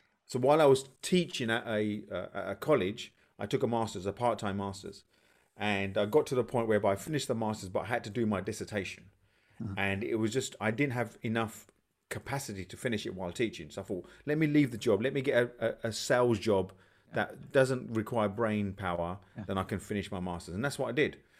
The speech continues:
Speaker 1: And I got this sales job. And, uh, you know what sales is like. If you don't
Speaker 2: Yeah.
Speaker 1: sell, you don't, you're not gonna
Speaker 2: Right.
Speaker 1: be in the job for long.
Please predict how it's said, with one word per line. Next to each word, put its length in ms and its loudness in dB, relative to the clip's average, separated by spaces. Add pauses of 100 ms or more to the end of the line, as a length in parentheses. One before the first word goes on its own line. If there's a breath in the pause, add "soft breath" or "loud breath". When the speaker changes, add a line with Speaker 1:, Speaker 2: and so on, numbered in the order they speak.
(460 soft breath)
Speaker 1:
And 100 -4
I 20 0
got 180 2
this 160 0
sales 240 4
job. 300 -2 (560)
And, 640 -2
uh, 260 0
you 100 -2
know 120 6
what 180 4
sales 320 0
is 100 -6
like. 260 -2
If 160 -6
you 80 0
don't 340 2
Speaker 2:
Yeah. 120 0
Speaker 1:
sell, 460 4
you 120 -2
don't, 360 0
you're 120 -2
not 220 2
gonna 140 2
Speaker 2:
Right. 60 2
Speaker 1:
be 100 6
in 80 2
the 60 -6
job 220 -2
for 100 0
long. 200 -2